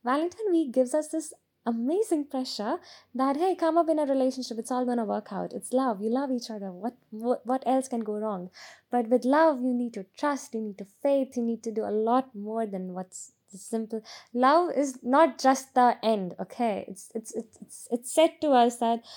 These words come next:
loving someone is the end. That's it. That's, you fall in love, that's the end of your story. It's not actually. The trust factor, the faith, the patience, the way you talk it out, the way you communicate, the way you connect really well matters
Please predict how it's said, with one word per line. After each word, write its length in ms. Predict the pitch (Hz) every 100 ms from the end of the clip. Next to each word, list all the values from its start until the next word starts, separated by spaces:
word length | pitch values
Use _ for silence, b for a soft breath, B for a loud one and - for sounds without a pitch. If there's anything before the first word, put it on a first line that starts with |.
| B
loving 260 | 226 233 262
someone 300 | 269 254 247
is 120 | 233
the 140 | 226
end. 240 | - 190 165
That's 260 | 185 190 -
it. 120 | 175
That's, 300 | 170 170 -
you 160 | 226 226
fall 220 | 240 254
in 100 | 277
love, 200 | 294 320
that's 240 | 220 208
the 160 | - 196
end 120 | 180
of 120 | 175
your 100 | 175
story. 300 | 170 - 175
It's 180 | 180 -
not 200 | 440 339
actually. 480 | 220 180 - 165 175 - B B
The 60 | 233
trust 540 | 233 285 285 269 -
factor, 680 | - 226 - - 214 196 196 B B B
the 60 | 208
faith, 540 | - 262 262 247 -
the 80 | 214
patience, 840 | 214 262 277 277 - 240 226 220 214
the 180 | 214
way 180 | 220 220
you 200 | 220 214
talk 300 | 208 269 294
it 100 | 285
out, 300 | 220 226 214
the 80 | 208
way 140 | 208
you 140 | 214 220
communicate, 680 | 277 277 294 277 269 208 202
the 100 | 208
way 100 | 208
you 120 | 214
connect 460 | 226 220 302 - - _ -
really 240 | 233 262
well 180 | 262 254
matters 580 | 240 247 311 190 175